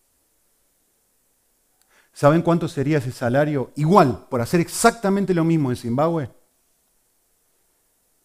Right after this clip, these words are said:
Cero con cuarenta y un euros por hora.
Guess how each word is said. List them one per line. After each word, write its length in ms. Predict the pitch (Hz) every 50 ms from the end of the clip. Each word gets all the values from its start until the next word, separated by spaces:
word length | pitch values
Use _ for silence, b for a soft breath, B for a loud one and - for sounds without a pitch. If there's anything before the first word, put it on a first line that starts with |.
| _ _
Cero 560 | - - - - - 165 170 165 175 160 -
con 180 | 139 131 127 120
cuarenta 440 | - 123 117 120 123 120 - 123 120
y 60 | 123
un 120 | 120 120
euros 280 | 110 98 92 90 92 90
por 160 | - 98 95
hora. 200 | 90 92 92 _